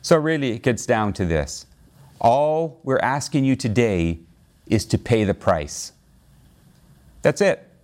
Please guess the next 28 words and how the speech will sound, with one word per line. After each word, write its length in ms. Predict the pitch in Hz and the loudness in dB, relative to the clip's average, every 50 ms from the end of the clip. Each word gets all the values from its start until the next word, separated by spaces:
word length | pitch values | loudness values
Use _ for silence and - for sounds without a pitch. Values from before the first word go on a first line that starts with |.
| _ _ _ _ _ _ - - - - - - - - - - _ _ - - - - - _ _ _ - _ _ | _ _ _ _ _ _ -20 -20 -20 -20 -20 -20 -20 -20 -20 -20 _ _ -20 -20 -20 -20 -20 _ _ _ -20 _ _
Pay 140 | - 147 143 | 0 2 2
the 120 | 104 202 | 2 0
price. 520 | - - - 110 90 73 - - - - - - _ _ _ - _ _ _ _ _ _ _ _ - _ - - - - _ _ _ _ - - - - - - _ - _ - | -2 -2 -2 -2 -2 -2 -8 -14 -18 -20 -20 -20 _ _ _ -20 _ _ _ _ _ _ _ _ -20 _ -20 -20 -20 -20 _ _ _ _ -20 -20 -20 -20 -20 -20 _ -20 _ -2
If 160 | - 120 - | -2 0 0
it's 160 | 127 104 - | 0 0 0
worth 360 | 107 104 107 131 143 131 - - | 0 2 2 2 0 0 0 -2
it, 260 | 85 67 - - - _ _ _ _ _ _ _ _ _ _ _ - _ _ - _ _ | -2 -2 -4 -10 -20 _ _ _ _ _ _ _ _ _ _ _ -20 _ _ -20 _ _
it's 140 | 127 - - | -10 -2 0
worth 220 | 110 104 92 - | 0 0 0 0
paying 340 | - 120 101 90 82 78 71 | -2 -2 0 0 0 -2 -2
it. 220 | 71 - - - - _ _ _ _ _ - _ _ - | -6 -8 -12 -16 -20 _ _ _ _ _ -20 _ _ -20
Joining 520 | - - - 113 110 117 123 135 135 135 131 | -12 -2 0 2 2 2 2 2 2 0 0
together 440 | 139 131 110 113 104 92 85 90 85 | -2 0 0 2 2 2 0 0 0
in 80 | 87 | 0
the 80 | 87 85 | 2 4
mystery 420 | 87 95 113 117 - - - 123 | 4 4 2 2 0 -2 -2 -2
of 60 | 113 | 0
the 80 | 107 107 | 0 2
gospel 640 | 87 95 90 85 78 - - - - - - - - _ _ _ _ _ | 2 2 2 2 0 -4 -10 -14 -14 -12 -12 -12 -16 _ _ _ _ _
is 120 | - - - | -8 -6 -4
something 480 | - - 123 113 107 - 120 113 107 | 0 0 0 0 0 -2 -2 0 0
that 160 | 104 101 95 92 | 2 2 2 2
is 200 | 95 90 82 90 | 0 0 0 -2
worth 520 | 90 92 98 101 101 101 92 - - - _ _ _ _ _ _ - | 0 0 2 2 0 -2 -4 -6 -14 -18 _ _ _ _ _ _ -2
any 240 | 104 110 117 127 117 | 0 2 2 2 0
cost, 600 | - - 107 87 73 73 73 73 - - - - - _ _ _ _ _ - _ - _ _ _ | -2 -2 -2 0 0 -2 -6 -8 -10 -14 -14 -18 -18 _ _ _ _ _ -20 _ -20 _ _ _
any 220 | - 107 95 90 | 2 2 2 2
price. 540 | 82 - 92 85 76 73 71 - - - - | 2 0 0 0 0 -2 -6 -12 -16 -18 -20